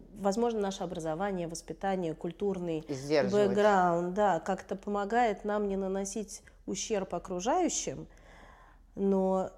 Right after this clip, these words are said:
Speaker 1: то, что мы ежедневно калечим себя, а, в общем, очень многим не удается этого избежать.
Speaker 2: Ну,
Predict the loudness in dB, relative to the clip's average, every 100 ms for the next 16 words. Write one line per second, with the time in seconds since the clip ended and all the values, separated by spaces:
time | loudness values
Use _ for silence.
0 | -4 -2 0 -2 2 4 2 0 -4 -2
1 | 0 0 0 2 2 0 -6 -2 -2 -4
2 | -8 -8 -6 -4 2 2 2 -6 -20 -20
3 | -20 -20 -20 -20 -20 -20 -20 -16 -10 -6
4 | -6 -4 -4 -4 -2 -4 -4 -6 -4 -2
5 | 0 0 0 2 2 2 4 2 0 -4
6 | -8 -6 -6 -6 -8 0 4 4